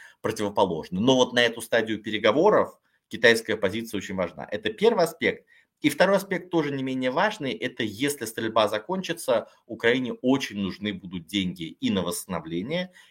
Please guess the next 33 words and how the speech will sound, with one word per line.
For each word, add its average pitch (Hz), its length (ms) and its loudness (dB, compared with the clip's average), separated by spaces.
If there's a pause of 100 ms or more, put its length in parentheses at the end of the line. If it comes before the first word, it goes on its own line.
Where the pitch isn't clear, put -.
(120)
и 131 100 6
будут 147 360 -4
нужны 113 500 -2
рынки 104 480 -2
сбыта 117 480 -4
для 98 280 4
своей 92 320 0
продукции. 82 520 -8
Да, 82 380 4
сельскохозяйственный 90 720 -6
сектор 87 320 -10
находится 85 500 -6 (320)
в 104 80 -8
ужасном 98 400 4
состоянии 85 800 -4
из-за 85 200 -8
результатов, 80 580 -6 (180)
э, 82 220 -4
российских 87 500 -6
атак, 170 560 6 (260)
там - 180 -16
часть, - 380 -2 (460)
э, 85 300 0
земельного 90 540 0
фонда 87 320 -4
заминирована, 87 640 -4
предстоит 82 420 -6
разминирование 87 720 -6
и - 20 -6
прочее, 208 360 2
но 110 400 4 (260)
до 135 300 10
войны 127 280 4